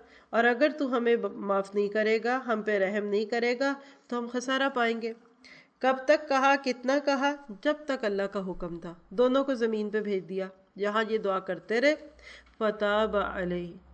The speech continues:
फिर अल्लाह ने उनकी तौबा कबूल कर ली, क्योंकि इन्नहु हुवत तव्वाबुर रहीम, बेशक वो बहुत तौबा कबूल करने वाला मेहरबान है। यानी माफ़ कर दिया।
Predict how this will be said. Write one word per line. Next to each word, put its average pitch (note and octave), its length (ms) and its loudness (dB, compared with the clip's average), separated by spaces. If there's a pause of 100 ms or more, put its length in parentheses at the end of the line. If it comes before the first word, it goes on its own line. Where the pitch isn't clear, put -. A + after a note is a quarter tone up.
(160)
फिर A#3 160 -2
अल्लाह G#3 280 0
ने G3 120 0
उनकी F#3+ 240 -4
तौबा F3+ 320 -6
कबूल G3+ 360 -4
कर A3+ 220 -4
ली, A3 180 -4 (840)
क्योंकि D#4+ 440 2 (300)
इन्नहु A3 640 0
हुवत G3 480 0
तव्वाबुर A#3 640 -2
रहीम, A#3 480 -2 (1040)
बेशक A3+ 520 2
वो A#3 140 2
बहुत A3 420 0
तौबा F#3 300 0
कबूल G#3 340 -4
करने A3+ 340 -2
वाला A3+ 240 2
मेहरबान G#3 580 -2
है। G3+ 160 -8 (640)
यानी A#3+ 180 2
माफ़ B3 280 4
कर G3+ 140 0
दिया। F3 320 -8